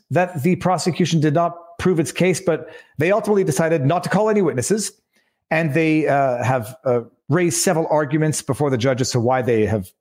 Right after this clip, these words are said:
decided to do this, um, because today, day four, there was no jury present. The jury, in fact, was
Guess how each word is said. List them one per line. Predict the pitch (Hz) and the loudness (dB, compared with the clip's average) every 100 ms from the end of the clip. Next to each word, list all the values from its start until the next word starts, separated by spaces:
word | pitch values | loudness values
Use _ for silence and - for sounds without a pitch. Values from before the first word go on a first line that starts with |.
| _ | _
decided | 131 147 123 | -2 0 -2
to | 110 | -2
do | 160 254 | 0 2
this, | 233 - - - - - - _ | 2 -2 -8 -14 -20 -20 -20 _
um, | 143 151 151 151 123 | -2 0 -2 -4 -2
because | 151 170 156 135 - - _ _ _ - | 0 2 2 0 -4 -12 _ _ _ -2
today, | 170 208 151 - - 107 | 0 0 0 -6 -16 -4
day | 156 165 | 0 0
four, | - 156 101 - _ _ _ _ _ _ _ | 0 -2 -2 -8 _ _ _ _ _ _ _
there | 131 185 | 0 0
was | 214 | 0
no | 190 247 | 2 0
jury | 175 220 220 | 2 0 0
present. | - 143 - - - - | 0 -4 -4 -14 -18 -6
The | 135 | -4
jury, | 131 202 220 196 | 0 2 2 2
in | 185 | 0
fact, | 185 180 - | 0 -2 -2
was | 156 127 | -2 -2